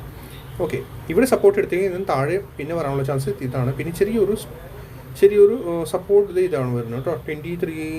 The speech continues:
തൗസൻഡ് സിക്സ് സിക്സ്റ്റി ടു. പക്ഷേ ഇവിടെ ഈ ഒരു ക്യാൻഡിൽ ഇത് കണ്ടോ, ഒരു, ഏഹ്, മറ്റേ ക്യാൻഡിൽ ഒരു ഫോം ചെയ്തതാണ്, ചെറിയൊരു സപ്പോർട്ടായിട്ടാണ് ഇത് മാറുന്നത്. എന്തായാലും മാർക്ക് ചെയ്ത് ട്രാപ്പ് ചെയ്യാൻ വേണ്ടി ചിലപ്പോൾ പറയാൻ പറ്റില്ല. ഓക്കെ, so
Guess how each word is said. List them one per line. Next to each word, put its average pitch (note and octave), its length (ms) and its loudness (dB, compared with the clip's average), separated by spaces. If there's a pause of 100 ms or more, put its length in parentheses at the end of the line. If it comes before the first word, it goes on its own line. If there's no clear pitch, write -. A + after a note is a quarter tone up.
(180)
തൗസൻഡ് C#3 320 0
സിക്സ് - 240 -8 (300)
സിക്സ്റ്റി C#3 320 -10 (160)
ടു. C3+ 80 -2 (640)
പക്ഷേ D3+ 200 0
ഇവിടെ E3 200 2 (180)
ഈ E3 140 -2
ഒരു F3 180 2
ക്യാൻഡിൽ D3 300 0 (240)
ഇത് C#3+ 180 -4
കണ്ടോ, B2+ 180 0 (680)
ഒരു, C3+ 100 4 (240)
ഏഹ്, C3 420 4
മറ്റേ B2+ 240 0
ക്യാൻഡിൽ C3 340 0
ഒരു C3 120 2 (840)
ഫോം D#3 300 2
ചെയ്തതാണ്, B2 480 2
ചെറിയൊരു D3 420 0
സപ്പോർട്ടായിട്ടാണ് C3 640 -2 (120)
ഇത് C#3+ 80 -6 (120)
മാറുന്നത്. A2+ 300 -2
എന്തായാലും D#3+ 300 0 (880)
മാർക്ക് A#2+ 200 0
ചെയ്ത് B2 180 -4
ട്രാപ്പ് C3 180 0
ചെയ്യാൻ C#3 180 2
വേണ്ടി C#3 160 0
ചിലപ്പോൾ C3+ 260 -2
പറയാൻ B2 180 -2
പറ്റില്ല. - 260 -10 (160)
ഓക്കെ, C3+ 140 -8 (1080)
so D3+ 100 2